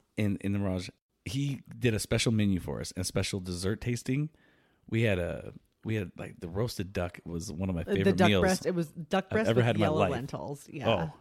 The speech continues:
Speaker 2: Well,
Speaker 1: yeah.
Speaker 2: and remember, this was the, also the very first time we, um, not the very first time we tasted it, but we got it on draft.
Speaker 1: Dogfish one twenty.
Speaker 2: Dogfish Head one twenty.
Speaker 1: Yep.
Speaker 2: F Y I, if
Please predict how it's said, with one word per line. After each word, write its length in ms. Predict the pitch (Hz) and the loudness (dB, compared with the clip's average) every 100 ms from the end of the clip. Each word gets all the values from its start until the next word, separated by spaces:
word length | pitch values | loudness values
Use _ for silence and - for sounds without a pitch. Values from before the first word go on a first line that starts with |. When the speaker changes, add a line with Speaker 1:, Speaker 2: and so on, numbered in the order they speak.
| _ _ - - - | _ _ -20 -4 4
Speaker 2:
Well, 140 | 262 | 8
Speaker 1:
yeah. 40 | 277 | 8
Speaker 2:
and 120 | 226 | 10
remember, 220 | 220 226 | 8 8
this 240 | 202 247 - | 6 2 -2
was 120 | 208 | -4
the, 60 | 220 | 2
also 300 | 190 202 240 | 2 2 2
the 120 | 175 | 0
very 180 | 160 156 | 2 0
first 220 | 170 151 | -2 -2
time 180 | 175 147 | 0 0
we, 240 | 147 139 | 0 0
um, 380 | 143 139 127 113 _ _ _ | -2 -2 -4 -8 _ _ _
not 180 | 190 208 | 2 2
the 60 | 202 | 2
very 180 | 196 175 | 0 -2
first 200 | 175 - | -4 -4
time 120 | 165 | -2
we 100 | 156 | -2
tasted 320 | 175 160 165 | -4 -4 -4
it, 40 | |
but 120 | 139 123 | -2 -2
we 80 | 151 | 0
got 120 | 143 | 0
it 80 | 131 | 0
on 160 | 113 | -4
draft. 680 | 131 151 143 90 131 - - - | -2 0 2 2 -2 -8 -18 -8
Speaker 1:
Dogfish 440 | 104 104 95 95 - | 4 4 6 2 0
one 120 | 92 | 0
twenty. 200 | - 175 | 2 4
Speaker 2:
Dogfish 360 | 151 151 165 - | 4 4 0 0
Head 140 | 147 | -2
one 140 | 143 135 | -2 -4
twenty. 340 | 107 92 - | -8 -10 -10
Speaker 1:
Yep. 180 | - 92 - _ _ _ | -6 -6 -8 _ _ _
Speaker 2:
F 180 | 196 - | 2 4
Y 160 | 294 254 | 4 6
I, 300 | 147 135 156 | 6 6 4
if 180 | 160 - | 2 -2